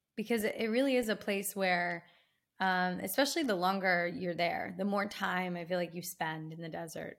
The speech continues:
you know, 'cause there's people who could come in for, like, three days and four days, you know, we call them the weekend warriors. Like, it takes a little bit to settle in, but I find that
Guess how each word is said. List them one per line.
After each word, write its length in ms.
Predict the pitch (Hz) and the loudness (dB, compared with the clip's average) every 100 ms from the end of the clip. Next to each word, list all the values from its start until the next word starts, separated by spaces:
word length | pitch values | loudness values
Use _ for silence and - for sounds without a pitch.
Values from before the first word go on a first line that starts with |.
| - | -10
you 120 | 175 | -10
know, 180 | 175 175 | -8 -12
'cause 100 | 185 | -4
there's 140 | 214 233 | -2 0
people 260 | 247 226 | 0 2
who 140 | 220 208 | 0 0
could 220 | 175 - | -6 -6
come 200 | 190 185 | -4 -2
in 260 | 175 175 | -2 -4
for, 120 | 175 165 | -6 -4
like, 260 | 165 - | -4 -4
three 160 | 185 175 | -4 -2
days 360 | 170 165 160 | 0 0 -2
and 180 | 165 165 - - - - _ _ _ _ _ - | -6 -12 -16 -20 -20 -20 _ _ _ _ _ 0
four 200 | 185 180 | 4 4
days, 540 | 170 170 170 160 - - - | 4 2 2 -2 -6 -10 -8
you 140 | 185 | -4
know, 100 | 175 | -2
we 80 | 165 | -4
call 160 | 160 175 | -4 -4
them 60 | |
the 80 | 165 | -4
weekend 320 | 165 156 170 165 | -6 -6 -6 -6
warriors. 460 | 170 170 165 160 | -6 -4 -4 -2
Like, 160 | 175 175 | -2 -2
it 100 | 180 | -4
takes 300 | 208 208 - | -4 -2 0
a 40 | |
little 180 | 254 214 | 0 0
bit 160 | 196 196 | 0 -2
to 80 | |
settle 320 | - 180 170 175 | -2 0 0 0
in, 300 | 170 165 160 | -2 -4 0
but 100 | 180 | 2
I 80 | |
find 300 | 180 196 196 | 4 4 4
that 120 | 185 | 0